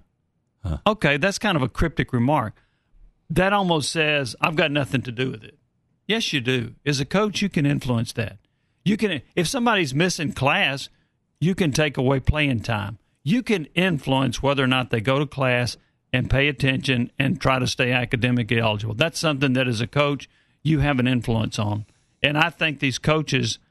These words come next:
Speaker 2: have struck the balance of competing on the field and competing in the classroom.
Speaker 1: Now, right now, the basketball team, the men's team, is over in Italy.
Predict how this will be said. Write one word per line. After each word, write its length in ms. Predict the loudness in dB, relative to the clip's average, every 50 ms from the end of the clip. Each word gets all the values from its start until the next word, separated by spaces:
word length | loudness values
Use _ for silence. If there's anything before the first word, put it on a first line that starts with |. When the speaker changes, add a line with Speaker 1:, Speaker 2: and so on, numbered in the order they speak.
| _ _ _
Speaker 2:
have 140 | -4 -2 -2
struck 280 | -2 0 0 0 0 -2
the 40 | -2
balance 500 | 0 2 2 2 2 0 -2 -4 -4 -2
of 120 | -2 -2 -2
competing 580 | -2 -4 -2 0 0 2 2 2 0 0 0 0 0
on 120 | 2 2
the 100 | 2 0
field 340 | 0 0 0 0 0 0 -2
and 100 | -4 -4
competing 360 | -6 -4 -2 -2 0 0 0
in 60 | -2
the 80 | -2 -4
classroom. 420 | -4 -4 -4 -6 -6 -12 -16 -16 -18 _ _ _ _ _ _ _ -20 -20 -20 -20 -20 -20 -20 -20 -20 -20 -20 -20 -20 -20 _ _ _ _ _ _ _ _ _ _ 0
Speaker 1:
Now, 220 | 2 2 2 2
right 300 | 0 0 0 -2 -2 -2
now, 400 | 0 0 2 2 2 2 2 0
the 120 | 0 0
basketball 720 | 0 0 0 0 -2 -2 -4 -4 -2 0 0 2 2 0 0
team, 440 | 2 2 2 2 2 0 0 2 4
the 60 | 4
men's 360 | 4 4 2 2 0 -2 -2
team, 320 | 0 0 2 4 4 4
is 120 | 2 2 2
over 280 | 2 0 2 2 4
in 80 | 4 4
Italy. 460 | 4 2 2 0 0 -2 -2 -4 -8